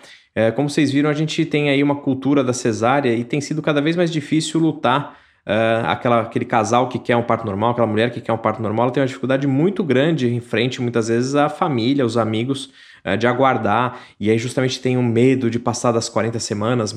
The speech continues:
um pânico de passar de quarenta e uma e às vezes um, não sei nem dizer o quê, quando passa das quarenta e duas. Então, a primeira coisa que eu falo é: se você quer um parto normal, seu médico passou pra você sua data prevista de parto, quando você for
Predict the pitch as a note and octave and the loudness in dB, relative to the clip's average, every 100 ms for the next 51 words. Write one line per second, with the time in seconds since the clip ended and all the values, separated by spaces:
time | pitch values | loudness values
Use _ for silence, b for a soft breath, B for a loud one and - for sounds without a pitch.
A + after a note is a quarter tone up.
0 | G#2+ G#2 A2+ - C3+ D#3 C#3 - A#2 A#2 | -10 -8 -8 0 2 2 0 -2 -4 -4
1 | A2+ A#2+ A2 A2 A2 A2+ A2 C#3 D#3 D#3+ | -4 -4 -2 -2 -2 -2 -2 0 0 0
2 | D#3 C3 A#2+ C#3+ D3 C#3+ D3 C#3 B2 B | 2 0 0 0 -2 -2 -2 -2 -6 B
3 | B B - B2 B2 C#3 D3+ D3 C#3+ D3+ | B B -10 -8 -2 0 0 2 0 0
4 | D3 D3 C#3+ B2+ B2 C3+ C3 C3 C3+ A#2+ | 2 0 0 -6 -2 -2 0 0 2 0
5 | B2 - B2+ B2+ C3 A2 F2 D2 - - | -2 -2 -2 0 0 -2 -4 -6 -8 -16
6 | _ C#3 C3 G#3 G3 B3+ C4+ - E3+ D#3+ | _ -6 0 2 2 2 0 0 0 -2
7 | C#3+ D3+ C3 A#2+ C#3 G3 F#3+ E3+ D3+ C#3+ | 0 2 2 0 -2 0 0 2 0 2
8 | C3+ B2+ G#2+ F#2 A2+ - B2 D3+ D#3 D#3+ | 0 2 2 0 -2 -2 0 -2 -2 -2
9 | D#3 D#3+ D3+ D3 D3 D3+ - C#3+ C#3 C#3+ | -2 0 -2 -2 -2 -4 -2 0 0 0
10 | C3 C3+ C3+ C3+ C3 C#3 D3 D#3+ C3+ - | -2 -2 0 -2 -4 0 2 2 0 -6
11 | G#2+ - - A3 B3+ A3+ - - D#3 C#3+ | -10 -12 -4 -2 0 0 -2 0 0 -2